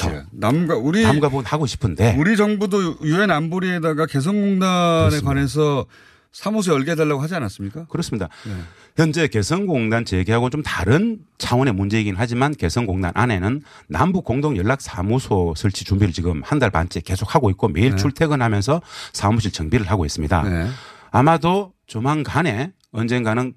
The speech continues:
Speaker 2: 남북 공동 연락 사무소는 설치가 될 것 같습니다.
Speaker 1: 네.
Speaker 2: 이 부분 관련해서 거기에 들어가는 기자재라든가 문제 관련해서 우리 정부는 유엔 안보리에다가 남북 공동 연락 사무소 설치와 관련해서는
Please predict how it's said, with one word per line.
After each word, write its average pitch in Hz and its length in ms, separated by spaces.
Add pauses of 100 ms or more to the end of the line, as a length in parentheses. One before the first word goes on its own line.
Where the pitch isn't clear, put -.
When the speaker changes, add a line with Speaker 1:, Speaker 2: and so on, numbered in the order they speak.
Speaker 2:
남북 120 240
공동 117 240
연락 117 200
사무소는 156 600 (200)
설치가 123 320
될 78 120
것 - 120
같습니다. 90 420
Speaker 1:
네. 92 160 (180)
Speaker 2:
이 185 160
부분 214 240
관련해서 113 480
거기에 139 300
들어가는 101 280
기자재라든가 95 720
문제 92 300
관련해서 98 500 (260)
우리 101 160
정부는 104 460 (240)
유엔 107 120
안보리에다가 95 680 (280)
남북 139 200
공동 143 240
연락 151 220
사무소 123 400
설치와 107 300
관련해서는 104 600